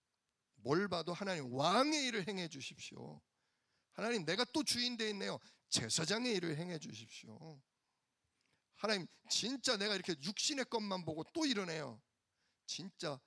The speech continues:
성삼위 하나님 누리는 선지자 일을 행해 주십시오. 순간순간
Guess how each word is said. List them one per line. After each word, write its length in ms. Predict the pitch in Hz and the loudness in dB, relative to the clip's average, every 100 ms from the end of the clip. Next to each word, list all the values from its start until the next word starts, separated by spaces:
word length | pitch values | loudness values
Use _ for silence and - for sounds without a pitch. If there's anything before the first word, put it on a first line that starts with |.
| _ _ _ _ _ _ _ | _ _ _ _ _ _ _
성삼위 600 | - 147 170 196 214 202 | -6 -4 0 2 2 4
하나님 360 | 185 175 170 147 | 2 0 -2 -4
누리는 360 | 139 160 175 - _ _ | -6 -6 -6 -10 _ _
선지자 640 | - - 135 143 147 143 | -4 -2 -2 -4 -6 -4
일을 240 | 135 123 123 | -4 -6 -10
행해 200 | 135 123 | -12 -12
주십시오. 480 | - - - - - _ _ _ _ _ _ _ _ _ _ | -14 -20 -20 -20 -20 _ _ _ _ _ _ _ _ _ _
순간순간 1300 | - - - - - - - 175 - 165 160 156 | -12 -12 -10 -8 -8 -6 -6 -4 -4 -4 -4 -6